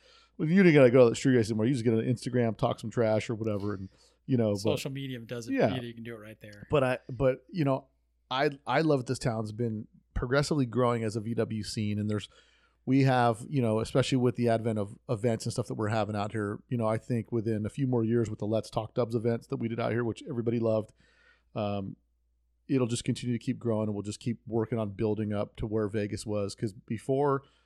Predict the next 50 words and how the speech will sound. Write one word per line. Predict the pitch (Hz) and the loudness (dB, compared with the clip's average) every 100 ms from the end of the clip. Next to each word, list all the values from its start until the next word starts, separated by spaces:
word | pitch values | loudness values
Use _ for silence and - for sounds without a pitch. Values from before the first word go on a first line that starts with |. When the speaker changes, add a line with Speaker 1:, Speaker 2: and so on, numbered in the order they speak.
| _ _ _ - | _ _ _ -10
Speaker 1:
the | 110 | -8
two | - 143 | -2 -2
places | - 143 127 127 | 0 0 -2 -2
that | 123 - | -4 -2
put | 127 | -2
on | 120 | -2
shows | - 123 110 | 2 0 0
before | 104 123 117 | -2 0 0
had | 113 | -2
this | 110 | -6
big | - 113 | -4 0
old | 107 - | -2 0
falling | 117 107 110 | -2 0 -2
out. | 143 123 120 | -2 -4 -6
This | 127 139 - | -4 -4 -2
was | 120 104 - - - 127 160 | -2 -4 -8 -16 -18 -18 -10
becoming | 117 120 - 143 143 123 113 | -4 -4 0 0 2 0 0
one | 120 120 | 0 0
of | 104 | -2
the | 104 107 104 95 - _ _ _ _ 120 | -2 -2 -2 -6 -12 _ _ _ _ -4
biggest | 107 127 117 - | 0 2 2 -2
places | - 110 110 101 | -2 -2 -2 -4
to | 98 | -4
have | 107 101 | -4 -4
a | |
show | - 127 117 104 | -6 -2 0 0
because | 104 113 117 101 | -4 -6 -6 -8
of | |
the | 110 | -10
drag | 110 120 131 120 | -4 0 0 -2
strip. | - 127 117 | -2 -2 -2
You | 120 | -2
know, | 107 | -4
the | - | -2
Holes | 120 107 | -2 -2
used | 98 | -6
to | 117 | -6
do | |
a | 101 | -4
drag | 117 120 117 | 0 0 -2
strip | - 127 123 | -4 -4 0
out | 110 107 | -2 0
there. | 120 110 - | 0 -2 -4
Speaker 2:
Yep. | 127 - _ _ | -14 -16 _ _
Speaker 1:
They | 113 | -4
would | 107 | -4
do | |
the | 92 | -6
drags. | 113 127 127 123 110 | 0 2 4 2 -2
And, | 101 98 | -8 -12